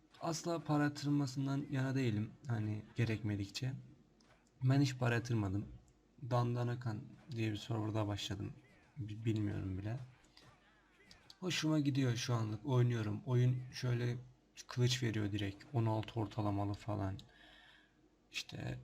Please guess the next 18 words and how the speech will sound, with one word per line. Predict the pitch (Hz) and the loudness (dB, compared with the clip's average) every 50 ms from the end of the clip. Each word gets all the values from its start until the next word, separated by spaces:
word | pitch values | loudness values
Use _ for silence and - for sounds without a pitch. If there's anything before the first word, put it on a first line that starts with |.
| - - - | -14 -12 -8
bunlar | 143 131 135 135 131 131 | -4 -2 -2 0 0 0
zaten | 123 123 123 127 127 123 | 0 0 0 0 0 0
çoğusunun | 123 127 127 120 117 - 120 117 117 110 | 0 0 0 0 0 -2 -2 -2 -2 0
görevden | 117 113 113 110 107 107 110 110 104 101 | 0 0 0 0 0 0 0 -2 -2 -2
veriyor. | 101 - - 101 101 104 | -4 -4 -4 -6 -4 -2
Yerden | 110 113 113 113 107 107 110 107 107 104 | 0 2 2 2 0 0 -2 -2 -2 -2
düşüyor. | 98 - - - 113 120 117 - - - - - - - - _ _ _ _ - | -4 -6 -8 -8 -6 -8 -8 -8 -10 -16 -20 -20 -20 -20 -20 _ _ _ _ -12
Bir | - 170 | -8 -6
şeyler | 147 - 156 151 151 147 | -4 -2 -2 -2 -2 -2
yaptım | 147 147 139 131 127 147 143 135 | -2 -2 -2 -2 -2 -4 -4 -2
kendimce. | - 127 117 107 104 101 98 98 98 113 120 127 123 - - - - - - - - - - - - - - | -2 -2 -2 -2 -2 -2 -2 -2 -2 -2 -2 -2 -4 -6 -10 -16 -20 -20 -20 -20 -20 -20 -20 -20 -20 -18 -14
Şimdi | - - 135 135 139 | -6 -2 -2 0 0
ileride | 147 - - 131 131 131 131 127 127 131 131 | 0 0 2 4 4 4 4 2 2 2 2
ne | 127 | 2
olacağını | 127 131 127 123 123 123 123 123 123 123 123 | 4 4 2 2 4 4 4 4 4 2 2
ben | 120 120 120 120 | 2 2 2 2
de | 117 110 | 0 0
bilmiyorum. | 107 104 101 98 101 101 107 113 123 | 0 0 0 -2 -2 -2 -4 -4 -6